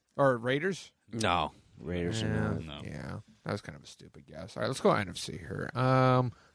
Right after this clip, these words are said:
Speaker 1: I, I can't imagine the Cardinals.
Speaker 2: Think
Speaker 1: being
Speaker 2: of,
Speaker 1: on there.
Speaker 2: like,
Speaker 3: Commanders.
Speaker 2: And, uh, he guessed
Speaker 1: I
Speaker 2: Commanders.
Speaker 1: said
Speaker 2: Commanders aren't
Speaker 1: Commanders.
Speaker 2: in
Speaker 1: It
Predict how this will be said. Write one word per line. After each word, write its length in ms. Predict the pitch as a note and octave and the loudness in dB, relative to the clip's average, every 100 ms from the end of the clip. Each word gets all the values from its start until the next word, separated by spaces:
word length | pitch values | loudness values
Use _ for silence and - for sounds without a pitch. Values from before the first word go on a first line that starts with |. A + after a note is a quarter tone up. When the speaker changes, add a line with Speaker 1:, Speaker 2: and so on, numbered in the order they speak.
| _ _ _ _ _ _ _ _ _ _ _ _ _ _ | _ _ _ _ _ _ _ _ _ _ _ _ _ _
Speaker 1:
I, 380 | - - - - | -20 -20 -20 -18
I 40 | - | -8
can't 300 | - C#3 C#3 | -2 0 2
imagine 380 | A#2 G#2+ G2 E2+ | 4 2 2 -4
the 80 | F2+ | -6
Cardinals. 540 | B2+ - F#2 - - | -6 -4 -4 -4 -6
Speaker 2:
Think 340 | - G3 B3 | 0 0 0
Speaker 1:
being 100 | C#4+ | 2
Speaker 2:
of, 60 | B3 | 0
Speaker 1:
on 40 | F#3 | 2
there. 80 | |
Speaker 2:
like, 260 | F3+ D3+ C3+ | 2 2 2
Speaker 3:
Commanders. 520 | C#3 A#2 G#2+ F#2+ - _ _ _ _ _ - | -4 -12 -12 -14 -16 _ _ _ _ _ -10
Speaker 2:
And, 180 | C3+ C#3 D3 | -6 0 0
uh, 60 | |
he 220 | C#3+ D#3+ D3+ | 0 -4 0
guessed 280 | D#3+ D3 | 2 4
Speaker 1:
I 40 | - | 4
Speaker 2:
Commanders. 340 | C#3+ C3+ B2 | 4 4 4
Speaker 1:
said 60 | - | 2
Speaker 2:
Commanders 460 | A#2+ A2+ A2 G2+ | 2 2 2 2
aren't 200 | G2 F2+ E2+ | 2 0 -2
Speaker 1:
Commanders. 100 | |
Speaker 2:
in 80 | |
Speaker 1:
It 40 | D#2 | -4